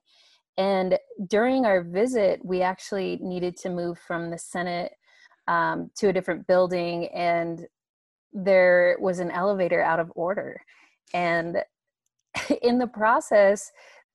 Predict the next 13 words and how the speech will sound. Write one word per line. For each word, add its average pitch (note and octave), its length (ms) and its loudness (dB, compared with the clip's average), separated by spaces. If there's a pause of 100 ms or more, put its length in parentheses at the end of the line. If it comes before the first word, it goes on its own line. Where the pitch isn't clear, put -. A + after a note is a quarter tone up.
the, G#3 260 2
the F#3+ 160 -2
staff A#3+ 400 0
that A3+ 100 -2
was F#3 160 -4
with F#3+ 220 -4
me B3 120 -4
at G3+ 100 -6
the F#3 80 -6
time, A#3+ 460 -4
they F#3+ 120 0
realized G3 640 -2 (120)
how F#3+ 460 4